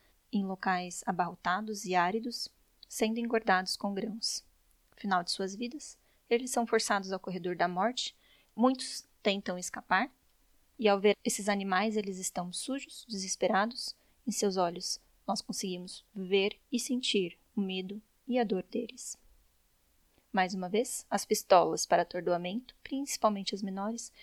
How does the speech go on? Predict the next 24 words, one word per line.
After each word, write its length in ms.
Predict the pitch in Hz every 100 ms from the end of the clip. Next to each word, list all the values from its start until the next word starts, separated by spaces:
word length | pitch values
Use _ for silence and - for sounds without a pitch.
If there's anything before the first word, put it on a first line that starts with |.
| -
são 220 | - - 233
ineficazes. 760 | 233 233 - 190 170 185 - _ _ _ _
Em 120 | 202
animais 400 | 196 190 185 190
tão 200 | - 208
grandes, 480 | 247 254 180 - - - _ _
causam 320 | - 196 180
apenas 360 | 185 190 180 175
dor 220 | 196 220
e 60 | 247
paralisia, 720 | 233 226 226 220 190 202 214 - _ _ _
mas 140 | 220 208
não 160 | 220
os 100 | 254
deixam 340 | 226 196 - 185
inconscientes. 840 | 180 180 175 - 185 185 - - _ _ _ _ _ _ _ _ _ _ _ _
Em 120 | 196 190
alguns 360 | 185 190 180
locais, 600 | 180 - 190 220 240 - _ _ -
também 440 | 226 226 233 262 - _ _ _
se 160 | - -
utilizam 640 | - 226 214 214 214 220
de 140 | 214 202
rifles, 720 | 185 - 294 - - -